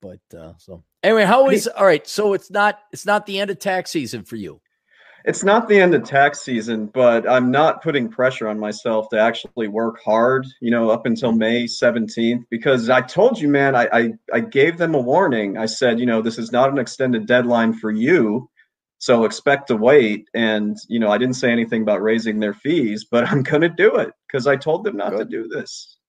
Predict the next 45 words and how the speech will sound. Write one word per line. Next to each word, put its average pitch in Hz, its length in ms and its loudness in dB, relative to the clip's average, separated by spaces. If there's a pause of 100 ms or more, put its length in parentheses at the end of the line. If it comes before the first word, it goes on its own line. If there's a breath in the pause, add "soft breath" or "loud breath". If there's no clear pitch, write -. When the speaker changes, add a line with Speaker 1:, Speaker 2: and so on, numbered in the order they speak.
(140)
Speaker 2:
Yeah. 180 240 -6
Speaker 1:
And 120 160 -6
did 139 180 -4
they 160 140 -4
do 151 280 0
it? 87 200 -4 (840 loud breath)
Speaker 2:
Some 196 280 4
of 226 80 6
them 185 200 4
complied 131 720 2
and, 120 200 -2
you 120 60 -2
know, 120 140 0
they 120 100 0
were 113 240 -2 (200)
very 120 260 0
appreciative. 127 520 -6
They're 123 120 -2
like, 117 200 0
"Yeah, 147 200 4
you're 147 200 2
right. 104 300 0
We 120 100 -6
should 123 160 -12
just 107 200 -12
get 107 120 -6
it 104 120 -10
done 107 180 -2
by 101 140 -2
the 104 80 -10
deadline." 107 460 -2
But, - 180 -10 (140)
uh, 127 140 0
it's - 120 -8
the 131 100 -10
Speaker 1:
Mm. - 100 -12
Speaker 2:
same 160 420 0
people 151 420 -4
that 104 180 -6
procrastinate. 110 960 -2 (960)
Speaker 1:
How, 320 400 4
after 240 320 2
these 180 280 -6
several 196 420 -4
purges, 143 880 -4